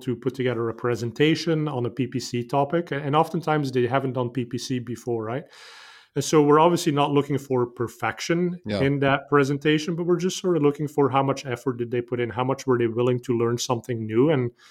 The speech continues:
Speaker 1: um, right, be-, because so many people apply to tons and tons of companies, and then it's like, oh, you ask them to do a little bit more.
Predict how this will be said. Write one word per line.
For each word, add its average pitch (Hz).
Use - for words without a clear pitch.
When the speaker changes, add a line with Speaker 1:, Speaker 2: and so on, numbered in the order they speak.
Speaker 1:
um, 120
right, 127
be-, 156
because 160
so 196
many 170
people 147
apply 127
to 123
tons 127
and 120
tons 123
of 113
companies, 143
and 123
then 120
it's 117
like, 131
oh, 143
you 120
ask 120
them 127
to -
do 117
a 113
little 117
bit 147
more. 160